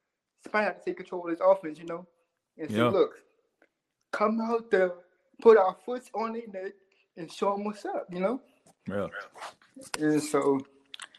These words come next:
Speaker 1: that's what I believe that what need to happen for this team to turn around.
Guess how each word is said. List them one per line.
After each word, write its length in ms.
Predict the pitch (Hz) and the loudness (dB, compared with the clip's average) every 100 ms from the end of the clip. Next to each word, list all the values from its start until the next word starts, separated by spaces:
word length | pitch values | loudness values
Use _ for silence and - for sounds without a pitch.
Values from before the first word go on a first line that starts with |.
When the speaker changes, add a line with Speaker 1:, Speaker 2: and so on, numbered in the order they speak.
| _ _ _ | _ _ _
Speaker 1:
that's 160 | - - | 4 10
what 160 | 170 | 8
I 40 | 165 | 8
believe 380 | 175 180 170 151 | -2 -4 -6 -12
that 120 | 156 | -2
what 220 | 160 170 | -2 -2
need 180 | 170 165 | -6 -6
to 80 | 156 | 2
happen 300 | 180 175 151 | 2 2 -4
for 140 | 165 | -2
this 180 | 147 - | -4 -2
team 240 | 190 175 | -6 -6
to 60 | 143 | -2
turn 220 | 180 165 | 0 0
around. 400 | 160 180 147 131 | 2 0 0 -6